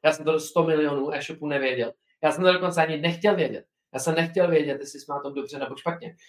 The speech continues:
Takže já to, eh, nezatracuju, ani to jako nějak nesoudím. Já jenom tím chci říct, že je úplně normální, že to nevědí. Za A, když ten e-shop je malej a roste, tak,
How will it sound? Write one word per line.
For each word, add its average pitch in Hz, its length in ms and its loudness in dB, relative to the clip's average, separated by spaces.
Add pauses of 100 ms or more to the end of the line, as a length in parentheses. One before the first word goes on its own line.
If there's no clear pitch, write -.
(160)
Takže 156 380 4
já 151 200 8
to, 165 460 4
eh, 151 260 2
nezatracuju, 170 720 0 (120)
ani 160 200 -4
to 156 200 2
jako 151 380 0
nějak 147 260 0
nesoudím. 147 640 -2 (220)
Já 170 120 6
jenom 175 180 4
tím 180 120 0
chci 170 220 -8
říct, 170 240 -10
že 170 100 0
je 156 160 0
úplně 175 320 -2
normální, 156 420 2
že 156 100 -10
to 170 120 -2
nevědí. 135 540 -2 (420)
Za 135 220 4
A, 165 220 4
když 147 200 -6
ten 156 200 2
e-shop 151 340 -4
je 156 100 4
malej 151 320 0
a 156 40 0
roste, 156 360 -4
tak, 151 180 -2